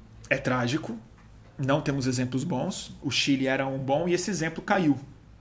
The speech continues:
Isso é, isso é fato. Mas eu vou,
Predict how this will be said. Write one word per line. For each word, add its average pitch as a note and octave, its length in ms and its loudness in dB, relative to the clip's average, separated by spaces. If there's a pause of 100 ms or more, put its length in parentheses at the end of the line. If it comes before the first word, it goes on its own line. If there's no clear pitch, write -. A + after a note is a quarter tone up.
(300)
Isso - 200 -4
é, C3+ 60 2
isso C3 420 -2
é D3 80 0
fato. - 440 2 (1120)
Mas B2+ 200 -2
eu B2+ 40 2
vou, A#2 220 -4